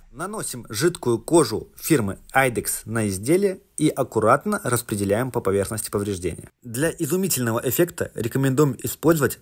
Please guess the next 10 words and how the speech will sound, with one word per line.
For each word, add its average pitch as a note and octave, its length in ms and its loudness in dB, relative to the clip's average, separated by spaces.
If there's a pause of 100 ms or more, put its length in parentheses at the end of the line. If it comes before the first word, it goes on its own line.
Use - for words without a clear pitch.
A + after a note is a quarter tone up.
несколько C3 480 0
слоев G2+ 380 2 (280)
с - 80 -2
интервальной A#2 540 2
сушкой. - 420 -8 (460)
Также C#3+ 260 -4
хочу D3 240 0
отметить, B2+ 380 0
что B2 360 4
распределять C3 680 2